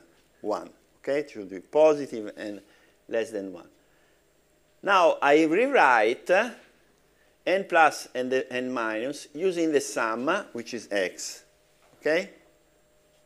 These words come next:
And I use the Stirling approximation. And I get this, okay? That's a very, very simple exercise, but it's, uh, very illustrative of the fact that you have a large deviation principle.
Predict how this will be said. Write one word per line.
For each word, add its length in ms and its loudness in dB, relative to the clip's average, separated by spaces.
And 200 0
I 40 6
use 280 2
the 80 -4
Stirling 480 -2
approximation. 840 -10
And 140 -4
I 100 2
get 320 0
this, 360 -12
okay? 300 -4
That's 260 -4
a 60 -4
very, 200 0
very 240 0
simple 420 -4
exercise, 800 2
but 340 -2
it's, 280 -8
uh, 540 0
very 340 0
illustrative 640 -4
of 180 -4
the 80 -2
fact 640 -4
that 200 -4
you 60 -4
have 200 2
a 40 2
large 260 0
deviation 520 -6
principle. 680 -6